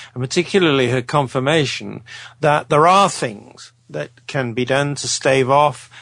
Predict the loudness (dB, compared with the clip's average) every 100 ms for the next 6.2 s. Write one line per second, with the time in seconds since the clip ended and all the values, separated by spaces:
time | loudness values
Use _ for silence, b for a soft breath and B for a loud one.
0 | B 2 4 4 0 -8 -8 -12 -10 -6
1 | -4 -4 -6 -8 -8 B B B -4 -2
2 | 0 2 0 -2 -4 -4 -2 0 2 2
3 | 0 -6 -12 -16 -2 0 2 -2 -2 -2
4 | -2 -4 -6 -10 -2 0 0 -6 -14 -18
5 | -20 B B B -4 0 0 0 0 -2
6 | -2